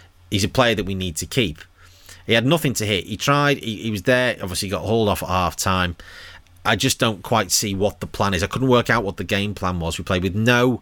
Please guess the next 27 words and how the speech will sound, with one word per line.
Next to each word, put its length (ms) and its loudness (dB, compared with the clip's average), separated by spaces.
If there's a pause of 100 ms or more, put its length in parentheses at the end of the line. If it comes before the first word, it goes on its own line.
(160)
focal 420 2
point 320 -4
in 80 -4
attack. 440 -4 (360)
I 80 -4
thought 240 4
Demarai 320 4
Gray, 220 2
I 60 -2
really 340 2
liked 220 0
the 80 -6
look 180 -6
of 120 -8
him. 180 0
I 40 -2
was 80 -2
very 280 4
impressed 320 -2
with 100 -6
what 160 -4
he 160 -6
did. 220 -2
He 80 -4
worked 200 -2
really 340 4
hard. 360 0